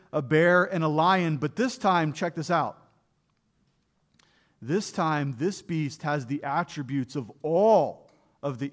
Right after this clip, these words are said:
evil kingdoms that have come before it, combined into one hideous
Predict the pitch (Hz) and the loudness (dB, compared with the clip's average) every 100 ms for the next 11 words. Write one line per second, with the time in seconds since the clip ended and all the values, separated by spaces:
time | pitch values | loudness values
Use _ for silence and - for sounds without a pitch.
0 | 156 151 139 127 156 143 127 123 120 - | -2 -2 -4 -6 -4 -4 -4 -6 -8 -14
1 | - 127 120 147 131 120 - 147 139 117 | -8 -8 -6 -8 -8 -8 -8 -4 -4 -6
2 | - _ _ 151 131 131 143 165 160 151 | -12 _ _ -6 -4 -2 -2 -2 -2 -2
3 | 147 - 147 113 117 143 165 147 127 131 | -4 -4 -6 -6 -4 0 2 0 -4 -8
4 | 135 _ _ _ _ _ _ - 190 160 | -10 _ _ _ _ _ _ -2 0 0
5 | 135 123 120 - | -2 -4 -8 -14